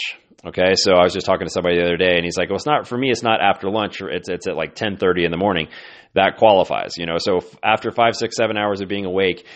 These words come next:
you really hit a wall and you're exhausted. For me, it was one or two o'clock in the afternoon after lunch. I would just get absolutely wrecked. Like, I had to take a nap.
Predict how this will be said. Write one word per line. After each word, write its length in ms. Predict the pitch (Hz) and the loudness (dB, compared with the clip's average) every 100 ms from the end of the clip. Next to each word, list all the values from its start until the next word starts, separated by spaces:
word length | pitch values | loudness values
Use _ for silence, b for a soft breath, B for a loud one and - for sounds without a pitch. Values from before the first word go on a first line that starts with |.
| B | B
you 140 | 92 92 | -8 0
really 260 | 101 98 | 2 4
hit 140 | 101 92 | 4 2
a 20 | |
wall 500 | 90 90 90 85 78 | 4 4 6 4 2
and 280 | - 85 85 | -2 -4 -2
you're 160 | 85 | -4
exhausted. 800 | 76 78 80 92 87 - 80 64 | -4 -6 0 4 4 2 -6 -8
For 120 | - | -6
me, 320 | 98 113 123 117 | -2 0 2 2
it 60 | |
was 320 | 92 90 78 B B - | 0 -2 -4 B B -4
one 200 | 101 110 | 0 0
or 60 | |
two 160 | 104 110 | 0 -2
o'clock 320 | 101 104 95 | 2 2 2
in 80 | 95 | 0
the 140 | 92 | -2
afternoon 480 | 92 - 92 90 87 | -2 -4 -6 -6 -4
after 200 | 85 95 | -4 -4
lunch. 240 | 87 85 - | -4 -4 -2
I 140 | 87 | 0
would 160 | 90 87 | 0 -2
just 200 | 87 - | -6 -6
get 140 | 87 | -4
absolutely 460 | - 85 - 85 80 | -2 -4 -4 -8 -10
wrecked. 400 | 80 82 67 - | -6 -2 -2 -4
Like, 160 | 78 78 | -6 -6
I 80 | |
had 240 | 71 92 85 | -2 -2 -2
to 80 | 82 | -4
take 180 | 90 | -6
a 80 | 85 | -6
nap. 380 | 78 78 76 | -6 -6 -8